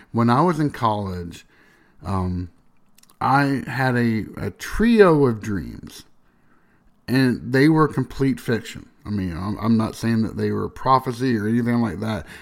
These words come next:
They were just pure nightmares, but they were at that, up to that time,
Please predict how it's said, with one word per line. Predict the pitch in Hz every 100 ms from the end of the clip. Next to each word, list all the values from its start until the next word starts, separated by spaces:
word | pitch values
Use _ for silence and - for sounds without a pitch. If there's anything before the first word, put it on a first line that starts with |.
| -
They | 107 123
were | 131
just | 117 107 - -
pure | - 117 117 110 -
nightmares, | 104 101 92 92 82 87
but | - 104 104
they | 117
were | 123 127 123 120 110 - - _ _
at | 95 104
that, | 123 120 -
up | 113 113
to | 135
that | 131 -
time, | 160 165 123 98 98 82